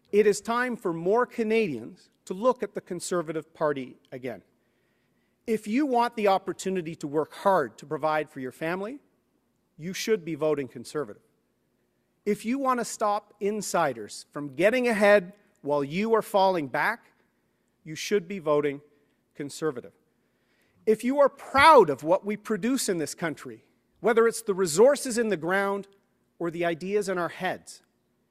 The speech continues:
you should be voting Conservative. And if you believe deeply, like I do, that you need an ethical government and that we need to give the ethics commissioner a break,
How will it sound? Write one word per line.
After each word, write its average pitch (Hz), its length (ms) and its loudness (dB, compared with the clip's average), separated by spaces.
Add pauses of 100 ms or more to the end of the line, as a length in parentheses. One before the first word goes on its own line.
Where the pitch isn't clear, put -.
(320)
you 170 160 -10
should 175 240 -12
be 196 100 -10
voting 131 300 -4
Conservative. 139 640 -10 (1040)
And 233 160 2
if 214 160 -4
you 240 160 -4
believe 226 460 -6
deeply, 202 420 -6 (560)
like 175 220 2 (180)
I 196 220 4
do, 123 180 -16 (600)
that - 180 -8
you 202 140 -4
need 226 340 -4 (160)
an 196 160 -6 (120)
ethical 202 520 0
government 117 400 -12 (720)
and 196 160 -6
that 214 120 -6
we 214 120 -4
need 226 360 -2
to 208 80 -4
give 190 200 -4
the 165 220 -8
ethics - 420 -4
commissioner 175 560 -6
a 196 60 0
break, 285 560 -4